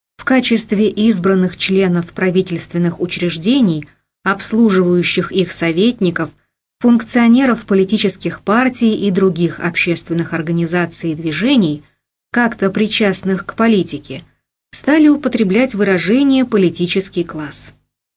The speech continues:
Возможно, оно употреблялось и ранее, но я не стал искать его происхождение. Люди такого рода, то есть представители логического класса политиков, суть явления не новое. Но во второй половине двадцатого века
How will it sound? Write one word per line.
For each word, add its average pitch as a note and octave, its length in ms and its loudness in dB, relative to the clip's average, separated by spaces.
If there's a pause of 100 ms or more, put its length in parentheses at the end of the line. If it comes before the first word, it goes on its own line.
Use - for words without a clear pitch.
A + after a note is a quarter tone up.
Возможно, C#4+ 760 4
оно C#4 240 4
употреблялось B3+ 720 2
и A#3 40 4
ранее, E3+ 520 2
но G3 160 2
я B3+ 160 4
не C4 120 4
стал B3+ 300 2
искать F#3 380 -2
его F3 180 2
происхождение. E3 960 -6 (460)
Люди G#3 320 2
такого G3 420 0
рода, G3+ 440 0 (440)
то A3+ 140 2
есть G#3 340 -2
представители F#3+ 960 0
логического E3+ 800 -2
класса D#3+ 400 -4
политиков, A#3 640 -2 (400)
суть E4+ 380 0
явления B3 540 4
не B3+ 140 6
новое. D3+ 540 0 (1120)
Но A3+ 200 4
во A3+ 100 2
второй A#3+ 360 2
половине G#3 500 2
двадцатого F3+ 600 -2
века G#3 520 -2